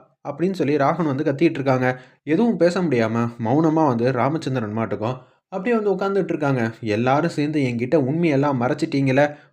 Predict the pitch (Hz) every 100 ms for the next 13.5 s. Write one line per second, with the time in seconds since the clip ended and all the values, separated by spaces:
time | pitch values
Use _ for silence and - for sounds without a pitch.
0 | - 127 190 220 147 - 123 190 196 170
1 | 151 147 202 170 175 160 147 110 - 180
2 | 180 143 147 156 139 123 113 117 120 -
3 | _ _ _ - 139 220 240 208 202 196
4 | 180 185 156 185 180 139 123 110 110 117
5 | - - 120 135 135 175 180 - 147 220
6 | 233 135 135 220 254 247 226 220 190 110
7 | 95 - _ 180 226 233 220 180 123 117
8 | - - - 127 117 107 117 175 170 131
9 | 120 147 175 165 143 113 110 120 131 -
10 | 107 104 117 127 117 120 - - 107 113
11 | 127 143 139 156 160 123 117 127 104 98
12 | 139 151 127 104 143 139 113 110 135 143
13 | 135 127 131 135 120